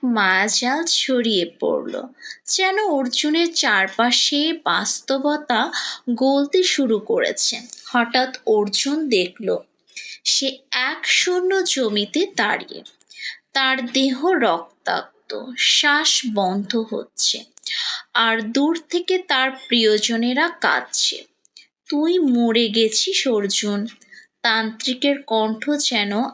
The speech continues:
আকাশ থেকে ভেসে এলো। অর্জুনের মন দুলে উঠল, হৃদয়ে ভয়ের ছায়া পড়ল। কিন্তু অর্জুন ইমানি শক্তি তাকে ডাক দিল। সে চোখ বন্ধ করে মনে মনে প্রার্থনা করল, তার ভেতরের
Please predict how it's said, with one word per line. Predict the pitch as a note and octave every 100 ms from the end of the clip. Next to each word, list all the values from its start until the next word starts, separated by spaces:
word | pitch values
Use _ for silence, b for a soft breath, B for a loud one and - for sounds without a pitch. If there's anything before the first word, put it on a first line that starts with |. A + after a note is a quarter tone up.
| - _
আকাশ | G#3+ A3 A3 C#4+ D4+ D4 -
থেকে | - A#3+ A#3+
ভেসে | A3+ F#3 F3 - A2+
এলো। | F#2 A2+ - _ _ _ _ _
অর্জুনের | C4+ D4 D4+ - F4 F#4 G4 G4
মন | C#4+ B3+ A#3 A3+ C4+
দুলে | A#3 A#3+ A3 B3+ C#4
উঠল, | B3+ - B3+ A3+ G3+ B3+ A#3
হৃদয়ে | A3 A3+ B3 C4 C#4+ E4
ভয়ের | E4 A3 A3 F#3 E3+ A#3 F4
ছায়া | - - A#3 G#3+ G3+ G3+ -
পড়ল। | A2+ A2+ G#2+ A2 - _ B B B B
কিন্তু | F4 F#4 F#4
অর্জুন | - - B3+ B3+ A#3+ E4 E4+ -
ইমানি | B3 B3 C4 D#4
শক্তি | F4+ - C4 B3 - C#4
তাকে | C#4 G3+ G3 C4+
ডাক | C4 - F3+ D#3 - -
দিল। | - - - - - B B B
সে | - D4
চোখ | D4 E4+ G4 G4
বন্ধ | D#4+ D#4 C#4+ D4
করে | D4 C#4+ C#4+
মনে | D4+ A#3+ G#3 G#3+
মনে | G#3+ G#3 G#3+
প্রার্থনা | G#3+ G#3+ G#3+ A3 D#4+ E4+ F4+
করল, | F4+ F4 C4+ B3+
তার | C#4 E4+ F4+
ভেতরের | E4+ D4+ D4 D4 E4+ F4+ C#4